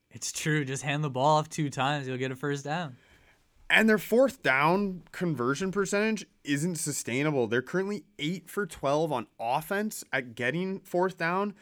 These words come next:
Speaker 2: and they're five for eight at stopping it on defense. Those numbers will come back to the mean. You can't be converting seventy-five percent of your fourth downs
Speaker 1: No,
Speaker 2: throughout a
Speaker 1: I,
Speaker 2: year.
Speaker 1: that's, that's one hundred percent.
Speaker 2: And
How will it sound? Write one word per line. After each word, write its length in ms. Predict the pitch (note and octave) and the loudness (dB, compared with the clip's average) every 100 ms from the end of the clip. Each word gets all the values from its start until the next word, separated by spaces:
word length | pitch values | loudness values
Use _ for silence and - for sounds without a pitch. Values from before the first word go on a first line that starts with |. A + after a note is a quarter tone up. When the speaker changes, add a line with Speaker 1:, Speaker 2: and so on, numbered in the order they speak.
| - _ | -20 _
Speaker 2:
and 100 | C#3+ | 0
they're 80 | F#3 | 0
five 500 | F#3+ - D3 E3 F#3+ | 0 -4 2 2 2
for 160 | F#3+ E3 | 0 0
eight 260 | C#3 E3 | 2 0
at 200 | C#3 C3+ | 0 -2
stopping 680 | - - - - C3+ D3 C#3 | -2 -8 -6 -2 -2 -2 -4
it 160 | A2 F2 | -2 -4
on 240 | G2 G2 | -8 -10
defense. 640 | F2+ A#2 - G#2 F#2+ - - - - - _ _ _ - | -8 -10 -4 -6 -4 -10 -14 -20 -20 -20 _ _ _ 0
Those 260 | D3+ G3 | 4 4
numbers 500 | G3+ G3 G3+ F#3 D3+ - _ | 4 2 2 0 -2 -6 _
will 320 | C3 C3+ D3+ | 2 4 4
come 220 | D3+ C3+ | 2 -2
back 300 | A2+ A2+ A2+ | 2 2 2
to 100 | - | -4
the 80 | G#2 | -6
mean. 380 | G#2 A2 G#2 G2 | -4 -4 -4 -6
You 80 | G#2+ | -8
can't 320 | - D3+ D#3 | -4 -2 -2
be 100 | E3+ | -4
converting 520 | D#3+ D3 C3 B2+ A#2 | -2 0 2 0 -2
seventy-five 920 | - - C3+ C3 C#3+ C#3+ B2+ A2 A#2 | -4 0 0 0 -2 -2 0 4 2
percent 400 | - A#2+ - A2+ | 0 -8 -2 0
of 140 | A#2 G2+ | 0 -2
your 80 | G#2+ | -6
fourth 420 | - A#2 A2 - | -2 -2 -2 -4
downs 400 | F#2+ G#2+ A2 A2+ | -4 -2 -2 -4
Speaker 1:
No, 60 | A#2 | -6
Speaker 2:
throughout 300 | A2 A2+ A2 | -2 0 0
a 20 | |
Speaker 1:
I, 80 | G2+ | -2
Speaker 2:
year. 220 | G#2 A2 G2 | -2 0 0
Speaker 1:
that's, 280 | C3 C3 - | -2 -4 -8
that's 360 | C3 B2+ D3 C#3+ | -2 0 0 -2
one 260 | A#2 A#2+ | -4 -4
hundred 340 | A2+ A2+ G#2 G2 | -4 -8 -10 -12
percent. 400 | G#2 - F#2+ E2+ _ _ - _ | -14 -14 -18 -20 _ _ -20 _
Speaker 2:
And 560 | - A2+ A2+ A#2 A#2 A2+ | -4 2 2 2 0 -4